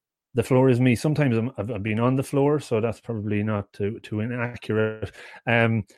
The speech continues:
hey, everybody. So my name is Rob O'Donoghue, and great to, uh, to be talking to everybody today, checking this session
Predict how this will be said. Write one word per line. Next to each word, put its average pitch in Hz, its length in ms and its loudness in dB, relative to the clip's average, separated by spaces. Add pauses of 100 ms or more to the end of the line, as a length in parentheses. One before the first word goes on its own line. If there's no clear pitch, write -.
(220)
hey, 160 140 4
everybody. 139 540 4
So 135 560 0
my 131 80 -4
name 123 140 -2
is 110 80 -6 (120)
Rob 117 240 0
O'Donoghue, 113 680 -4
and 110 500 -4 (460)
great 127 260 -2
to, 117 340 0
uh, 110 320 0 (380)
to - 80 -20
be 107 80 -4
talking 113 300 -2
to - 80 -4
everybody 107 300 -4
today, 107 220 -2
checking 107 440 -6 (300)
this 113 120 -2
session 123 480 -2